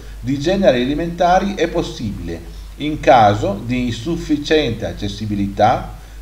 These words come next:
per dimensioni, quantità o ubicazione di punti vendita di generi di prima necessità.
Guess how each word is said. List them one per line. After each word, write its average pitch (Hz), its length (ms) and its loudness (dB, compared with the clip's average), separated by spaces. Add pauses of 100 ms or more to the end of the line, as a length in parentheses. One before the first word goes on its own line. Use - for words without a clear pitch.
per 117 180 2
dimensioni, 139 920 2
quantità 123 960 2
o 139 200 4
ubicazione 147 800 -2
di 156 120 -6
punti 135 340 -4
vendita 104 520 -4
di 135 160 -4
generi 131 360 -4
di 135 100 -6
prima 113 260 -6
necessità. 110 720 -6